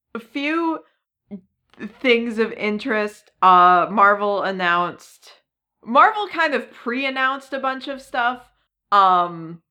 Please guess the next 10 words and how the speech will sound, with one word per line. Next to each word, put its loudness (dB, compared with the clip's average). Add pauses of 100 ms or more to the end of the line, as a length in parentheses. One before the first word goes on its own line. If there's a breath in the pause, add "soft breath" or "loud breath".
(340)
but -4
they -2 (500)
officially -2
announced -4 (100)
their 0
new -6
slate -4
of -8 (400)
Ultimates 0
titles -4